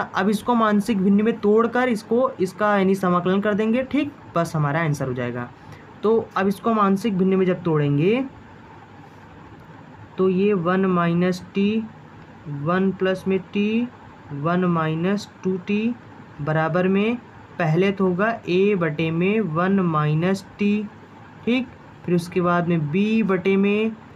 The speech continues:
वन प्लस में t हो जाएगा, उसके बाद में c बटे में ये हो जाएगा वन माइनस टू टी हो जाएगा, ठीक। अब इन सब का हम मतलब हर बराबर करेंगे, बस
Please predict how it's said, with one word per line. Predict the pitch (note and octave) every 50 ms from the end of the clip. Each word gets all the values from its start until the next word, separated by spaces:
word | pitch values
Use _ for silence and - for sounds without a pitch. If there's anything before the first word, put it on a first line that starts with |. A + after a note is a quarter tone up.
| - - -
वन | - D3 D3 C#3 C#3+ F3 F#3 G3 G3 G3+ G3+ G3+ G3 F#3 -
प्लस | F#3 F#3 G3 G3 F#3+ G#3+
में | G#3+ A3 G3
t | - G#3+ G#3+
हो | G#3 G3+
जाएगा, | F#3+ G3 G3 F#3+ F#3+ F#3 F#3+ G3 G3 G3 - - - - - - - - E3+
उसके | E3 - - - G#3 G3+
बाद | F3+ F3 E3+ E3 D#3+ D3+
में | E3 F3 F#3+ G#3+ A#3+ A#3+ - - - - - -
c | - - - - - G#3 A3 A3+ A#3+ A#3+ G3+
बटे | F3+ D#3+ D3+ E3+ E3 E3
में | D#3+ E3+ F#3 G3+ A#3 C4 C4+ - - - - - -
ये | D#3 D#3 F3+
हो | F#3
जाएगा | E3+ E3 E3 D#3+ D#3+ D#3 F3+ G3+
वन | G#3 F#3+ D3+ D#3+ F3+ F#3+ G3 F#3+
माइनस | F3+ E3 D3+ D3+ D3 D3 D3+ F3 G3+ A#3 A#3+ - - - - - - - - - - - - -
टू | G3 F3+
टी | D#3+ F#3 F3+
हो | E3+ D#3
जाएगा, | C#3+ D3 C#3+ C#3 C3+ D3
ठीक। | D3+ G#3 A#3+ C4 C4 - - - - - - -
अब | - G3 G3+
इन | G#3+ G#3+ G#3+
सब | G#3 G#3+ G#3 - -
का | - A3
हम | G#3+ A3+ A#3 B3 G3+ - - D#3+
मतलब | E3+ D3+ F3+ F#3+ F#3+ F3
हर | D#3+ F3 G3 G#3+
बराबर | F#3+ G3 F#3 E3+ D#3+ D#3 D#3+ D3+
करेंगे, | D3 D3 C#3+ C#3+ C#3+ C#3+ F3+ A3 C4 C4 - - - - - - - - D3 C3+ C3
बस | E3+ G3 A3+ A3 - -